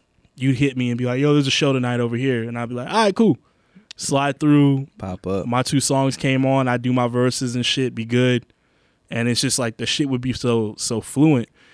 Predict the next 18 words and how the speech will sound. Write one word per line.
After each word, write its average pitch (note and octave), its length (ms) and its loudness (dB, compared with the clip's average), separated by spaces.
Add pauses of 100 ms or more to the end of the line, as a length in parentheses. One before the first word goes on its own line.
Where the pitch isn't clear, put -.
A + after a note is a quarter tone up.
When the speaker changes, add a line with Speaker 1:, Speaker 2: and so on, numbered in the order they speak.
(240)
Speaker 1:
I C3 140 -2
still E3+ 260 0
say D#3 220 0
to D3+ 160 -4
this C3+ 160 0
day, C3+ 240 2
like, A#2+ 160 -2
the A#2 80 -4
best A#2 320 -2
thing B2 140 -2
we A#2 100 0
did A#2 260 0
was A2+ 240 -4
the, A2 340 -4
the A2+ 120 -8
Rev A#2 260 0
Room A2 160 -2
show. A2 380 -8